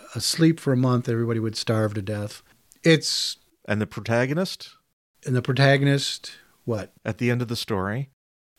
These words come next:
Speaker 2: it was very short. It was, like, one sentence. At the end of the story, the protagonist
Speaker 1: Oh, yes. He falls asleep for the first time in his life.
Speaker 2: Yes.
Speaker 1: And presumably goes on to marry the beautiful daughter of the scientist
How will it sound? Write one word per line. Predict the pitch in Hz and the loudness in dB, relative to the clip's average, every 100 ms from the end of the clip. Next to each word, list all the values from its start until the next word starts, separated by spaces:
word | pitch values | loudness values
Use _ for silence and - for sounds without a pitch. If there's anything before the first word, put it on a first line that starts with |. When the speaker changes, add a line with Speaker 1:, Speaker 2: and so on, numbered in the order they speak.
| _ 165 | _ -2
Speaker 2:
it | 143 | 0
was | 131 107 | 0 -4
very | 110 95 110 107 95 | -8 -4 0 0 0
short. | - 101 87 | -4 -4 -4
It | 92 | -4
was, | 98 | -6
like, | 92 | -6
one | 110 101 95 | -6 -6 -4
sentence. | 92 101 87 - _ _ 101 | -6 -8 -10 -12 _ _ -4
At | 104 | -2
the | 110 - | -2 0
end | 131 139 | 0 0
of | |
the | 107 | -2
story, | - 101 87 87 87 - - | -4 -2 0 0 -2 -6 -6
the | |
protagonist | 98 104 - 113 113 113 | -6 -6 -2 0 2 6
Speaker 1:
Oh, | 240 269 262 233 | 8 8 8 6
yes. | 147 165 139 104 - - - _ _ _ _ | 6 4 4 0 -4 -6 -10 _ _ _ _
He | - 165 | 0 0
falls | - 165 160 160 143 | 2 4 6 6 4
asleep | 147 - - 143 143 | 0 0 4 4 4
for | 139 | 0
the | 127 | 0
first | - 127 120 - | 2 2 2 -2
time | 117 110 | -2 -2
in | 110 | -2
his | 107 104 | -4 -6
life. | 98 92 90 - - - | -8 -10 -14 -20 -14 -2
Speaker 2:
Yes. | 113 92 - - _ _ _ - | 0 0 -2 -12 _ _ _ -4
Speaker 1:
And | 135 | 2
presumably | 156 143 220 214 220 | 4 6 6 6 4
goes | 160 170 156 | 6 6 6
on | 165 170 175 | 6 6 6
to | 147 | 6
marry | 139 147 156 151 | 6 8 8 6
the | 135 | 4
beautiful | 113 139 165 170 160 | 4 6 6 4 2
daughter | 135 135 139 135 | 6 6 6 4
of | 120 | 4
the | 120 | 2
scientist | - 127 120 113 120 113 - | 2 2 2 0 -2 -4 -6